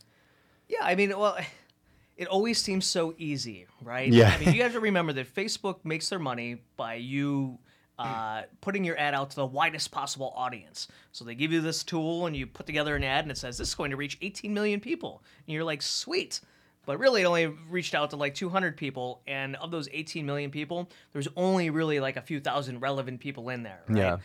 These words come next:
Speaker 1: Google's the, almost the exact opposite. They want you to, uh, you know, put in a keyword.
Speaker 2: Yeah.
Speaker 1: And ideally, they want you to do the broadest possible keyword. So, you know, it's, it's a,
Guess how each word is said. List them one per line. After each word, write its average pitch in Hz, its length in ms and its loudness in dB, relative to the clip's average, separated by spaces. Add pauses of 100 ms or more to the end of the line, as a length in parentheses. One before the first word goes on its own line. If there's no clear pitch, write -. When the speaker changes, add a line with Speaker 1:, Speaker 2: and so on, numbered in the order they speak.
(220)
Speaker 1:
Google's 170 340 2
the, 156 640 -2
almost 180 260 0
the 175 60 0
exact 139 380 -2
opposite. 143 520 -4 (220)
They 156 100 0
want 151 340 0
you 147 160 0
to, 139 520 -2
uh, 117 400 -4 (100)
you 131 80 -8
know, 113 120 -6
put 170 180 -6
in 139 100 -2
a 123 60 -6
keyword. 120 640 -4
Speaker 2:
Yeah. 98 260 0
Speaker 1:
And 165 140 0 (100)
ideally, 170 540 6
they 139 100 4
want 135 240 -2
you 143 60 -4
to 123 80 -6
do 123 140 -6
the 117 100 -6
broadest 139 460 2
possible 117 420 -6
keyword. 104 520 -12 (340)
So, 120 640 0 (140)
you 143 80 -4
know, 117 200 -2
it's, 127 240 -6
it's 131 180 -10
a, 123 180 -8